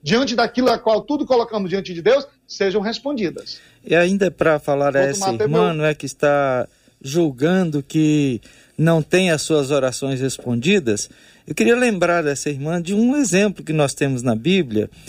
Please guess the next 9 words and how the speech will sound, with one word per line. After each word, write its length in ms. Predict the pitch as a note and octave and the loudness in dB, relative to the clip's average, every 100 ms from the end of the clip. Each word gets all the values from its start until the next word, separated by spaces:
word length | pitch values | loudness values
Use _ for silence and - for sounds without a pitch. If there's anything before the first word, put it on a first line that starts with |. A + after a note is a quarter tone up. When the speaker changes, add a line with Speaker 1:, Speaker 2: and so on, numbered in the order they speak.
| F#2 G#2 | -18 -16
Speaker 2:
de 180 | C3+ D#3+ | -2 2
alguém 460 | F3+ E3+ D3 G3+ G#3 | 4 2 0 -2 -2
que 140 | - | 0
era 240 | E3+ D#3 C#3 | 2 2 -2
conhecido 560 | - D#3+ - D#3+ D3+ C3+ | -4 -6 -4 -4 -4 -6
por 260 | - D#3 | -2 -2
estar 280 | C3 - C#3 | -2 0 0
sempre 540 | - - G#3 A#3+ A#3 | 0 0 0 0 0
orando 600 | D#3 C3+ C3 D3 E3 G#3+ | 0 0 0 -2 -4 -8